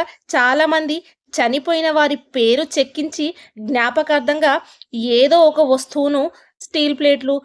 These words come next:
బాక్సులు, డబ్బాలు పంచుతున్నారు. చనిపోయిన వారి పేరు,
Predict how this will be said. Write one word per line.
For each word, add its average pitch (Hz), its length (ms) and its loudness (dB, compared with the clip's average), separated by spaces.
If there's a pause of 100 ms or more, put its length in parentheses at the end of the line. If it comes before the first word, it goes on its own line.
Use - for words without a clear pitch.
(280)
బాక్సులు, 254 580 0 (320)
డబ్బాలు 247 500 0
పంచుతున్నారు. 240 640 -2 (560)
చనిపోయిన 277 560 2
వారి 262 260 2
పేరు, 269 400 2